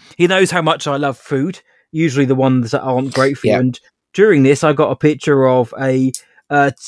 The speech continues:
Speaker 1: t-, a tiramisu cheesecake. Tiramisu, tiramisu is my favourite dessert of all time.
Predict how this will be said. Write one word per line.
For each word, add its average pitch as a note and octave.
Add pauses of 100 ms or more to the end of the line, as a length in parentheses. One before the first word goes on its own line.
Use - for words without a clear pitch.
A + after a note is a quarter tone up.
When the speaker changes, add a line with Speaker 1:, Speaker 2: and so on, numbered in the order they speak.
Speaker 1:
t-, E3+
a D#3
tiramisu D#3
cheesecake. C3+
Tiramisu, C3+
tiramisu C3+
is C3
my B2
favourite B2+
dessert A#2+
of D#3+
all C3+
time. B2